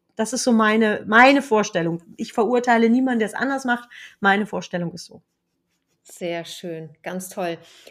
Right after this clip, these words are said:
Speaker 2: Und, ähm, ja, vielleicht, ähm, wenn der ein oder andere Zuhörer sagt, „Mensch, die Daniela, die ist mir so sympathisch und ich würde da gerne was beisteuern und helfen oder ihre sozialen Projekte unterstützen“, dann, ähm,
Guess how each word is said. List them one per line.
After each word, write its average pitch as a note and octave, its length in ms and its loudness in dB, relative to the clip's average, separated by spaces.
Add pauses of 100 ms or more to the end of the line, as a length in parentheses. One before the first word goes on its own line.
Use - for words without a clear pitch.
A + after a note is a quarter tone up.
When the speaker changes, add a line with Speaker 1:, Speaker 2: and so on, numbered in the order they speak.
(180)
Speaker 2:
Und, G3 400 -6
ähm, G3+ 320 -6
ja, G3 320 -2
vielleicht, G3 520 -6
ähm, A3 400 -10
wenn C#4+ 160 0 (140)
der F#4 140 -2
ein E4 200 -4
oder C#4+ 220 -4
andere C4+ 340 -4
Zuhörer C4+ 520 -2
sagt, A3+ 300 -2
„Mensch, A3+ 380 -2 (320)
die A#3 80 -12
Daniela, A#3+ 480 0
die A#3 120 -6
ist A#3 120 -10
mir A#3+ 140 0
so B3+ 140 -4
sympathisch B3+ 600 -4
und A3 120 -8
ich G3 100 -16
würde A#3 220 -4
da G#3+ 100 -4
gerne A3 300 -6
was G3+ 200 -10
beisteuern A3 680 -4
und A#3 260 -8
helfen G#3+ 600 -4
oder G3 240 -6
ihre G#3+ 260 -6
sozialen A3 420 -6
Projekte G#3+ 460 -10
unterstützen“, A3 840 -10
dann, G3 320 -6
ähm, G3 360 -6